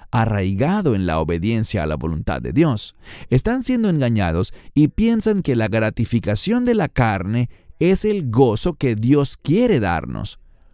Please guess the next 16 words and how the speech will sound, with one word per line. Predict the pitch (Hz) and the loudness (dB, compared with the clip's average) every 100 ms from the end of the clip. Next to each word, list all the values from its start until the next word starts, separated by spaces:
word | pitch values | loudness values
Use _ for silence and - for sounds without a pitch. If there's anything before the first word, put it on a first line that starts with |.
| _ _ | _ _
No, | - 95 123 180 120 - - _ - | -2 2 4 4 2 -4 -16 _ -6
la | 90 101 | -2 0
gratificación | 90 87 101 90 82 85 110 101 | -2 -2 -4 -4 -2 0 0 0
de | 131 | -2
la | 139 | 0
carne | 147 127 151 143 | -2 -2 -2 0
proviene | 190 185 147 107 104 | 0 2 2 2 0
del | 113 120 | -2 0
enemigo. | 147 214 277 104 73 - - _ _ - - - | 0 0 0 0 -2 -8 -20 _ _ -20 -10 -2
Ese | 156 214 262 | 0 0 -2
gozo | 226 180 160 123 | 0 0 0 0
sobrenatural | 131 117 117 113 117 110 101 | 0 0 0 0 0 0 0
y | 92 | -2
espiritual | - - 98 87 123 107 85 | -2 -2 -2 0 0 0 -2
que | - 110 | -4 -2
sobrepasa | 113 104 104 135 123 117 | 0 0 0 0 0 -2